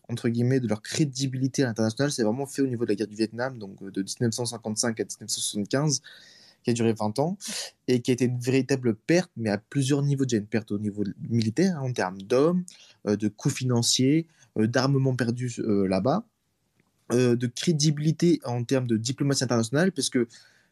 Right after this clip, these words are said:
alors certes, c'était en, était en pleine guerre froide, donc il y avait une idée de, euh, le Nord contre le Sud, et eux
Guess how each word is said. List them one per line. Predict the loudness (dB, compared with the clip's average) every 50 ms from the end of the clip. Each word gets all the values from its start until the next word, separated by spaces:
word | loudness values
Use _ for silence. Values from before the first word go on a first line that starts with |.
| _
alors | -2 0
certes, | 0 0 -2 -2
c'était | -4 -4
en, | -2 -2
était | 0 0
en | 0 0
pleine | 0 -2 -2 -2
guerre | -2 -4 -4 -4 -4
froide, | -2 2 2 2 2
donc | 0 -4 -8
il | -8
y |
avait | -6 -4
une | -4 0
idée | 2 2 2
de, | 4 2 0 0 -2 _ _ _ _ _ _ _ -2
euh, | 0 2 4
le | 4 4 4 4 2
Nord | 2 2 0 0 0
contre | -2 -8 -4 -2 0
le | 2 2
Sud, | 0 0 0 0 0 2 2
et | 0 -2 0
eux | 0 0 0 0